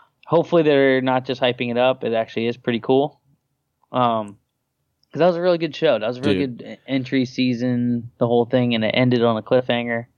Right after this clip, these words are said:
Speaker 2: If they can just keep the, the same kind of momentum and, and feel going, it's an incredible show.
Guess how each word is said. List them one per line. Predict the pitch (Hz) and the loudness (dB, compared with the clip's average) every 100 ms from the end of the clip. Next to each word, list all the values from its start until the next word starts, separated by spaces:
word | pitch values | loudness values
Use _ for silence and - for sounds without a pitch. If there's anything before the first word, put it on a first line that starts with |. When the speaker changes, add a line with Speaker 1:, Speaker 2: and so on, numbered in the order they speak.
| _ _ _ _ _ _ | _ _ _ _ _ _
Speaker 2:
If | 143 - | -6 0
they | 208 | 0
can | 226 247 | 2 -4
just | 185 160 135 - _ _ _ | 2 2 0 -8 _ _ _
keep | - 131 - | -2 -2 0
the, | 113 104 - | 2 2 0
the | 110 | -4
same | - 120 113 107 | -2 0 0 -2
kind | - 104 | -2 0
of | 98 92 | 0 -2
momentum | 104 101 98 101 113 101 101 | -2 0 -2 -4 -2 -2 -2
and, | 95 90 | -4 -4
and | 95 98 | -8 -6
feel | 107 104 | -2 -2
going, | 104 110 107 | 0 0 0
it's | 95 - | -4 -4
an | 87 82 | -8 -8
incredible | 85 90 - 78 76 - | -12 -12 -10 -10 -8 -12
show. | - - - | -12 -14 -16